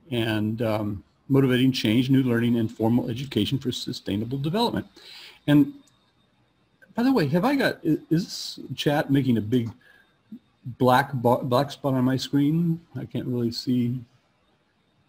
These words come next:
See if I can see the, I can't really see. Is it, is there a black spot on the screen?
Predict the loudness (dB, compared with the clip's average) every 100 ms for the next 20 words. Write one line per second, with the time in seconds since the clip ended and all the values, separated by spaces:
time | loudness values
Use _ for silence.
0 | _ _ _ -10 -8 -6 -6 -6 -8 -10
1 | -10 -8 -4 -4 -4 -6 -10 -12 _ _
2 | _ -10 -6 -4 -4 -2 0 0 -2 -8
3 | _ _ -2 2 4 4 0 -4 -12 -14
4 | -4 2 2 0 -4 -2 0 -2 -2 -2
5 | -2